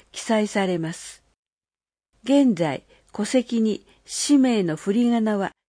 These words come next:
記載されていませんが、戸籍法の一部改正により、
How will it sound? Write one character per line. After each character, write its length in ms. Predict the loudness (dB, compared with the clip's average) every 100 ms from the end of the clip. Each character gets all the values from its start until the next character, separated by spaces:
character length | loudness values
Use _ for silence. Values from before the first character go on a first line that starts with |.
| -18
記 80 |
載 260 | -2 2 2
さ 160 | 2 0
れ 140 | 0
て 100 | 0
い 80 | 0
ま 140 | -2
せ 220 | -2 -4
ん 100 | -4
が、 180 | -6 -10 _ _ _ _ _ _ -6
戸 120 | -4
籍 300 | 0 0 0
法 280 | 2 2 2
の 200 | 0 -2 -4
一 260 | -2 -2
部 100 | -2
改 300 | -4 -4 -4
正 300 | -2 0 2
に 140 | 2 0
よ 140 | -2
り、 200 | -6 -12